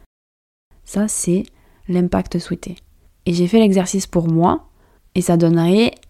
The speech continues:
inciter les gens à s'affirmer et à prendre de la hauteur, de manière à avoir des connexions humaines plus vraies, sincères et colorées. Voilà,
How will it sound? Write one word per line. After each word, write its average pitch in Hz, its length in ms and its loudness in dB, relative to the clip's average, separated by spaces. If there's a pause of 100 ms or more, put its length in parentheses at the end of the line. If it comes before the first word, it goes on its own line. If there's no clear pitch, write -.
inciter 220 720 2
les 202 260 4
gens 190 440 2
à 165 140 0
s'affirmer 180 840 2
et 175 120 2
à 160 140 2
prendre 240 300 2
de 240 60 6
la 190 140 6
hauteur, 170 600 0 (420)
de 190 160 0
manière 196 520 4 (240)
à 165 200 0
avoir 165 560 -4
des 165 160 -2
connexions 170 640 -4 (180)
humaines 196 640 2 (220)
plus 240 220 0
vraies, 180 500 4 (240)
sincères - 960 0 (100)
et 175 100 0
colorées. 175 440 0 (1000)
Voilà, 254 1160 4